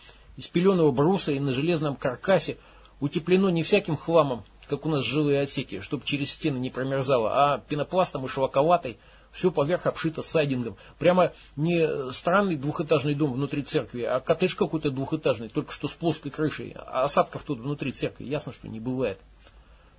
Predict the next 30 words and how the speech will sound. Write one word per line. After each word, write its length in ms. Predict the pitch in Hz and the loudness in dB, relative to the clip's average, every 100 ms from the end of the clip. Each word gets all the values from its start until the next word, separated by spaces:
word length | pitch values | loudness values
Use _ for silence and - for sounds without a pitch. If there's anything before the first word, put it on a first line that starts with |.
| _ - | _ 0
Труба 320 | 165 190 208 | 4 8 6
выходит 380 | 160 170 143 139 | 6 0 -2 -4
высоко, 440 | 143 170 - 220 | 0 0 4 4
под 220 | 208 185 | 4 0
купол, 440 | - 214 180 123 - - - _ 180 | 2 2 2 0 -4 -20 -20 _ 0
там 180 | 170 143 | 0 -2
из 180 | 156 - | -8 -6
кирпичной 460 | 165 151 180 165 | -6 -4 -2 -2
переходит 460 | 135 147 - 160 123 | -2 -2 0 -2 -2
в 80 | 110 | -2
железную 420 | 147 196 175 175 | 2 2 2 0
трубу, 420 | 156 156 147 139 - - - | 2 2 2 -2 -6 -12 -8
и 60 | |
где-то 280 | 139 202 185 | 0 0 2
там 240 | - 196 170 | 2 2 2
под 160 | 165 | 0
куполом, 420 | - 202 165 131 | 0 0 0 0
где 180 | 120 139 | -2 -2
раньше 380 | 160 156 156 131 - | 0 0 -2 -2 -4
всё 180 | 117 165 | -2 2
было 220 | 151 139 | 2 2
разрисовано 540 | 135 156 - 160 143 | 2 0 0 0 0
звёздами 480 | 127 160 156 147 139 | 0 2 2 2 0
и 320 | 135 131 139 | -2 -2 -2
ангелами, 600 | 127 175 135 131 120 110 - | 0 0 2 0 -2 -6 -4
а 160 | 127 | -4
теперь 280 | 120 127 156 | -4 -2 -2
всё 140 | - 151 | 0 0
напрочь 340 | 143 127 120 | 0 -2 -4
закопчено, 540 | 135 - 151 - 120 | -4 -2 -2 -4 -6